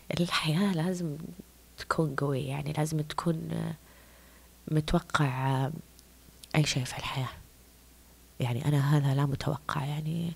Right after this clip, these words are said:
بس ممكن أشوفه بالأفلام، بالسينما. عادة لما أعمل جوكينج مع صاحباتي وأمزح، أقول لهم: "ترى أنا صارت في حياتي أشياء زي المسلسلات والأفلام."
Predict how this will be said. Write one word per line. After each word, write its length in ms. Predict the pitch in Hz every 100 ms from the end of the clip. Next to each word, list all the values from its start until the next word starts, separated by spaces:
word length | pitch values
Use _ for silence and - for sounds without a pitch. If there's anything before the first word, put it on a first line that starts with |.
| - - - - - -
بس 200 | - 139
ممكن 320 | 139 139 - 151
أشوفه 360 | 135 147 -
بالأفلام، 680 | 131 131 127 - 135 139 170 -
بالسينما. 560 | - - 131 135 139 185 - - - - - - - - - - - - - - - - - - - - - - -
عادة 360 | 147 165 -
لما 460 | 151 135 123 - -
أعمل 300 | - 143 143
جوكينج 500 | 139 160 - 151 131
مع 120 | 139 131
صاحباتي 640 | - 127 - 151 151 -
وأمزح، 540 | - 147 147 131 -
أقول 200 | 151 160
لهم: 160 | 156 151
"ترى 260 | - 147 143
أنا 100 | 151
صارت 340 | 160 160 156
في 100 | -
حياتي 400 | - 143 156 -
أشياء 280 | - - -
زي 180 | 156 151
المسلسلات 680 | 147 135 143 - 147 147
والأفلام." 500 | - 143 - 147 139